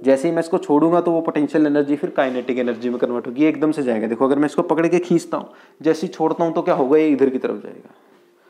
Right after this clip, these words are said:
क्यों? क्योंकि मैं जो work कर रहा हूँ वो इसके अंदर एनर्जी की form में store होता जा रहा है, store होता जा रहा है। जैसे ही छोड़ूंगा वो energy kinetic energy में convert हो जाएगी, ठीक है? तो यहाँ हम basically work डन निकाल लेंगे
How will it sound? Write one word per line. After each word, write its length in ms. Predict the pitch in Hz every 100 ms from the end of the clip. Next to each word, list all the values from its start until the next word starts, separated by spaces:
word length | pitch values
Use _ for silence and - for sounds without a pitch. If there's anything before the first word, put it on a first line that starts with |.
| _ _ _ _ _
क्यों? 200 | - 175 185
क्योंकि 280 | 151 170
मैं 160 | 160 160
जो 80 | 175
work 300 | 147 156 - 180
कर 120 | 156
रहा 100 | 160
हूँ 120 | 165
वो 80 | 160
इसके 200 | 160 165
अंदर 200 | 156 160
एनर्जी 380 | 151 147 131 147
की 80 | 156
form 220 | 147 139
में 100 | 143
store 300 | - 151 147
होता 300 | 131 131 120
जा 120 | 117 110
रहा 80 |
है, 60 | 120
store 320 | 120 139 139
होता 280 | 123 - -
जा 100 | -
रहा 140 | - -
है। 80 | - - -
जैसे 240 | 151 165 156
ही 60 |
छोड़ूंगा 380 | - 139 151 156
वो 160 | 151 143
energy 420 | 135 131 131 190 - - _ 135
kinetic 440 | 123 123 120 123
energy 340 | 117 110 117
में 100 | 110 107
convert 400 | 113 131 190 - - - -
हो 100 | 113
जाएगी, 320 | 110 104 -
ठीक 180 | - 160
है? 60 | 175
तो 80 |
यहाँ 260 | 165 151 165
हम 120 | 175
basically 380 | 143 143 156 165
work 240 | 143 139
डन 160 | 143 143
निकाल 280 | 135 123 120
लेंगे 260 | 131 156